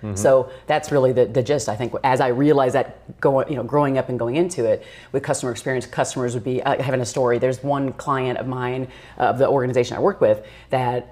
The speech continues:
Speaker 2: there was about a million dollar client, and we had made, internally, there was a process change we made that really made them, it irritated them.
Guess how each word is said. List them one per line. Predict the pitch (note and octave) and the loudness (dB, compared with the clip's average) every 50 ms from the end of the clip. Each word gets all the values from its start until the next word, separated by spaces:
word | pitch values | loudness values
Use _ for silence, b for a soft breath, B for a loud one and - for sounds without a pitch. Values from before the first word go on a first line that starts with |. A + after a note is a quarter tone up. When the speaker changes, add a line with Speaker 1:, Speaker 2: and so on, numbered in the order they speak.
| - | 0
Speaker 2:
there | - E3 | 2 4
was | F3 E3 C#3 | 4 4 4
about | D3 B2+ | 2 0
a | A#2+ | 2
million | C3+ C#3+ D3 E3 F3 | 2 2 4 4 4
dollar | F3+ F3 | 4 2
client, | E3+ - C#3 B2 B2 A#2+ A#2 - - - - | 0 0 -2 -2 -2 -2 -4 -8 -10 -10 -10
and | - C#3+ C3 B2+ B2+ B2 - - - - _ _ _ | -8 -6 -4 -2 -2 -4 -6 -8 -12 -20 _ _ _
we | - D3 F3 F#3+ G3+ F#3+ | -8 -4 -2 0 0 0
had | F3+ F#3+ E3+ C#3+ | -2 -2 -2 0
made, | D3+ D3+ D#3 D#3+ D#3 D3 - - | 0 2 2 2 2 0 -2 -2
internally, | - E3+ E3 - - G3+ F3+ D#3+ C#3 | 0 0 0 0 2 2 4 4 4
there | C3 C3+ C3 | 4 4 2
was | B2+ A2+ B2+ | 2 2 -2
a | A2 | -4
process | - - - E3+ E3 D#3 - C#3+ A#2+ - | -6 -8 -6 -4 -4 -4 -2 -4 -6 -6
change | - - B2 B2 A2 G#2 | -6 -8 -6 -6 -6 -4
we | A#2 A#2 | -4 -4
made | A#2 A2+ A2+ A2+ | -4 -4 -4 -2
that | B2 A#2+ - | -2 -2 -2
really | C3+ D#3+ - - A#2+ G2+ - - - | -2 -2 -2 -2 -2 -4 -8 -16 -18
made | - C3 C3+ C3+ D3+ D3+ D3 B2+ G#2+ | -12 -8 -4 -2 0 0 0 0 0
them, | D#3 D3+ C#3 C3 B2 - - | 0 0 0 0 0 -2 -2
it | - D3+ - | -2 0 0
irritated | G3 A#3 G3+ B2 B2 C3 G#2 A2 G#2 | 0 0 0 0 0 -2 -2 -2 -4
them. | D#2+ C#2+ | -10 -12